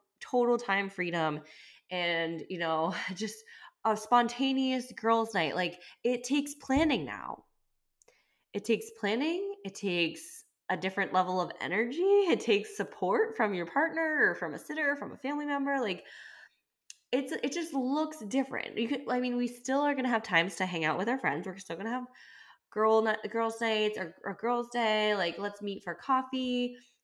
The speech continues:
Or even, like, when you do bring your kids and you get together with someone, like, you're still going to be able to see them,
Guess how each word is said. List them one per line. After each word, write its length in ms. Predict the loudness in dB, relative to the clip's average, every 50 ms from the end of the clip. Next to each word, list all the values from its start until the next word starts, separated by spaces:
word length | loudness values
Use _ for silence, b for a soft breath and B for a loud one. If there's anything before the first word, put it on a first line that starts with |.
| _ -4
Or 140 | -4 -2 -2
even, 180 | -2 -2 0 0
like, 140 | 0 0 0
when 140 | -2 0
you 140 | 0 -2 0
do 220 | 0 -2 -2 0 0
bring 180 | 0 0 2 0
your 120 | -2 -2
kids 300 | -4 -4 -4 -4 -4 -4
and 100 | -6 -6
you 80 | -4 -2
get 180 | -4 -4 -4
together 640 | -4 -8 -4 0 0 0 2 2 2 2 0 0 0
with 240 | -2 -4 -4 -6 -8
someone, 440 | -6 -6 -4 -2 -2 -4 -4 -2 -4
like, 240 | -4 -4 -6 -8 b b b b b b b _ _ _ _ _ _ _ _ _ _ -12
you're 220 | -4 0 0 0 0
still 260 | 0 0 2 2 2
going 160 | 2 2 2
to 60 | 4
be 80 | 6 4
able 140 | 4 4 2
to 60 | -2
see 220 | 0 2 4 4 6
them, 280 | 6 6 6 6 6